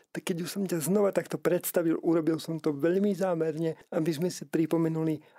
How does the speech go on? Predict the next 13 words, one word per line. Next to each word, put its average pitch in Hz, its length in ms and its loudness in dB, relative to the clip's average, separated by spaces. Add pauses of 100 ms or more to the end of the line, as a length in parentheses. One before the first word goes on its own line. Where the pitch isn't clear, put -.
(100)
aj 185 400 0
tú 208 80 -4
tvoju 202 240 0
službu, 151 560 -6
ktorú 139 640 -4 (480)
máš. 151 400 0 (320)
Si 190 160 -4
teda 170 320 -4 (320)
hlavným 147 640 2 (480)
koordinátorom 190 880 2
iniciatívy 175 720 -2
Domováci 180 480 -2
domovákom. 196 480 2